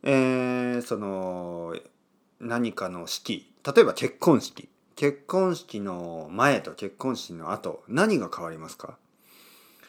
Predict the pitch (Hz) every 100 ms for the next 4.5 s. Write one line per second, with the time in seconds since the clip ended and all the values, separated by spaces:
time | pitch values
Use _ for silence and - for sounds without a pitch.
0 | - _ 208 214 156 135 123 - 180 170
1 | - 101 - 120 117 123 131 104 87 -
2 | - 110 107 98 135 143 139 101 90 85
3 | 80 - 98 98 98 95 101 87 - 139
4 | 185 220 214 -